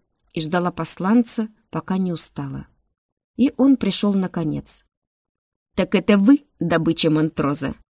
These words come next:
спросил хлыщеватый парень, усаживаясь напротив. «Так это вы,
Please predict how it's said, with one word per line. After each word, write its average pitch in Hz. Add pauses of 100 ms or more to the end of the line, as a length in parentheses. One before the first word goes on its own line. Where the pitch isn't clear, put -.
(380)
спросил 185
хлыщеватый 175
парень, 247
усаживаясь 185
напротив. 160 (720)
«Так 208
это 233
вы, 302